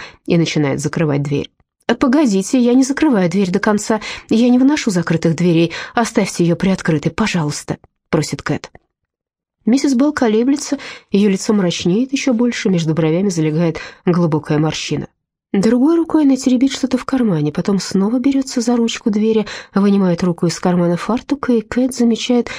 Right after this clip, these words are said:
металлический блеск, предостерегающую вспышку отражённого света, на которую не успевает отреагировать. «Прости меня, деточка»,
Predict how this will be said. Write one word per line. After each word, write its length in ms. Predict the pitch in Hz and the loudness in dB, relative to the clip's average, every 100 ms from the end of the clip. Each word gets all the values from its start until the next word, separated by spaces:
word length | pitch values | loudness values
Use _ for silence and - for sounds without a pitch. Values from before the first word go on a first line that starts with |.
| - - | -10 0
металлический 760 | 220 226 226 220 - - - | 2 4 0 -2 -6 -8 -4
блеск, 500 | 208 165 151 - - | 0 0 -2 -6 -8
предостерегающую 800 | - 165 156 - 165 160 156 - 165 | -2 -2 -2 -2 0 0 0 -2 -6
вспышку 440 | - 208 - 180 | -4 -6 -4 -4
отражённого 560 | - 175 170 175 175 190 | -2 -2 0 0 0 -2
света, 420 | - 156 139 143 - - - | -2 -2 -2 -6 -8 -6 0
на 120 | 185 | 0
которую 440 | 175 160 147 147 | 0 0 0 0
не 80 | 151 | 0
успевает 500 | 151 - 147 143 139 | -2 -2 -2 -2 -2
отреагировать. 800 | 147 151 147 151 113 101 98 - _ _ _ - | -4 -2 -4 -4 -6 -6 -8 -14 _ _ _ -4
«Прости 480 | 185 165 - - 147 | -2 -2 -4 -4 0
меня, 300 | 151 151 147 | 0 0 0
деточка», 520 | 156 - - - | -4 -4 -8 -4